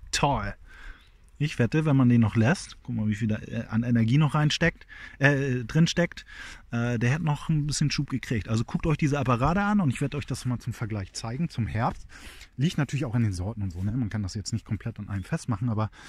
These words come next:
ich werde mir das sparen und es wird mir mit dem Knoblauch auch reichen dann nachher. So, und hier jetzt mal ein anderes Exemplar. Pass auf, jetzt kommt ein großes Ding raus.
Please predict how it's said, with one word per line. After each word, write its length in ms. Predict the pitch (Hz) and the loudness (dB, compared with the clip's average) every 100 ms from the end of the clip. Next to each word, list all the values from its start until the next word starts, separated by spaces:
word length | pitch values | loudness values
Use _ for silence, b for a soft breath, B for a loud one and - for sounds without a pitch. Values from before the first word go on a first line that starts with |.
| B B - | B B 0
ich 260 | 214 - | 2 4
werde 180 | 175 180 | 2 0
mir 120 | 156 | -2
das 140 | 139 123 | -2 -4
sparen 420 | - 165 175 170 | -4 -2 0 0
und 80 | 139 | -2
es 180 | 117 | -4
wird 120 | 127 147 | -6 -2
mir 120 | 127 | 0
mit 140 | 127 | 0
dem 100 | 123 | -2
Knoblauch 540 | - 143 131 120 113 92 | -4 -4 -2 -6 -6 -6
auch 80 | |
reichen 280 | 95 104 107 | -4 -2 -2
dann 120 | 90 | -2
nachher. 300 | 73 - - - B B B B | -6 -12 -14 -14 B B B B
So, 120 | 117 | -8
und 180 | 92 95 | -6 -6
hier 160 | 135 135 | -4 -4
jetzt 300 | 135 - 123 | -4 -4 -2
mal 180 | 110 | -2
ein 220 | 107 107 - | -4 -6 -4
anderes 240 | 139 139 | -6 -6
Exemplar. 500 | 151 160 - 160 170 | -8 -6 -6 -2 -2
Pass 180 | - 107 | -2 -2
auf, 140 | 101 | 0
jetzt 160 | 101 - | -2 -4
kommt 160 | 143 | -6
ein 80 | 110 | -6
großes 380 | 101 143 127 104 | -4 -4 -4 -6
Ding 180 | 104 104 | -4 -4
raus. 400 | 101 175 277 | -2 -2 -4